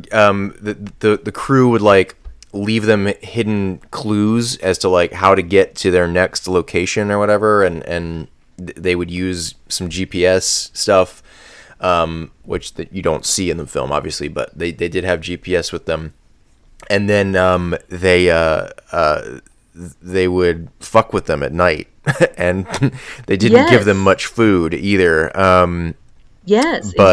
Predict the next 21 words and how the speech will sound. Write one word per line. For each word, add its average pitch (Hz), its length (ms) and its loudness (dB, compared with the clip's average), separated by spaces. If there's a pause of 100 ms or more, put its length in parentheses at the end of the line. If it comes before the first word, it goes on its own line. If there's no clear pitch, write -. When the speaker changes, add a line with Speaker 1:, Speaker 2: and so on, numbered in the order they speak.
Speaker 2:
exactly. 80 480 4
Yeah, 247 260 2
they'd 190 140 0
harass 196 440 -2
them 214 100 -2
by 208 160 0
night. 196 320 -2
They'd 196 100 -2
move 190 160 -4
them 190 80 -4
a 185 60 -4
long 175 300 0
Speaker 1:
Mm-hmm. 190 60 0
Speaker 2:
way 190 220 0
during 185 260 -6
the 175 80 -6
day. 170 540 -8 (240)
Speaker 1:
Yeah. 85 440 0 (520)
So 127 300 8
it's 131 100 6
all, 151 380 10